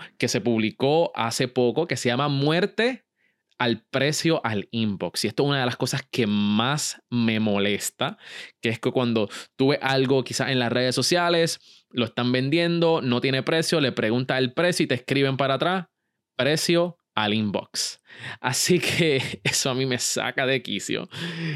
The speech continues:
Este, pero la, la jeva del marketing, en colaboración con Cereal Empresarial, escribió un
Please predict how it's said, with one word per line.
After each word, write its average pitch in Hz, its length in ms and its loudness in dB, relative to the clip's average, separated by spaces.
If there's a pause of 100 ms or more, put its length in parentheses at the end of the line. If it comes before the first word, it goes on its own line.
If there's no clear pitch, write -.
(100)
Este, 117 840 0
pero 165 380 2
la, 117 600 0
la 120 160 0
jeva 131 260 2
del 143 120 2
marketing, 147 440 0
en 123 160 -2
colaboración 104 500 0
con 107 140 -2
Cereal 107 220 0
Empresarial, 113 560 -2 (260)
escribió 113 460 0
un 131 180 0